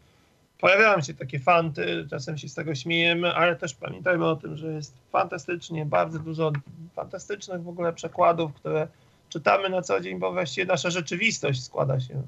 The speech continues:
wyłącznie praktycznie z przekładów, bo, bo po prostu wchodzimy w wymianę handlową ze światem i nie tylko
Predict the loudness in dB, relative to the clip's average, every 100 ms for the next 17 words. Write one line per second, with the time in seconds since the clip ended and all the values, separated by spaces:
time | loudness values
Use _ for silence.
0 | -12 _ _ _ -4 2 6 6 4 0
1 | 0 0 -2 -2 0 -4 -2 0 0 0
2 | 0 6 8 8 4 2 -4 _ _ _
3 | _ _ _ -10 -8 -6 -4 -4 -4 -2
4 | -2 -2 -2 0 2 4 6 6 6 6
5 | 6 6 6 6 8 8 6 4 0 -2
6 | 0 0 -2 -4 -6 -4 -4 -4 -6 -8
7 | -6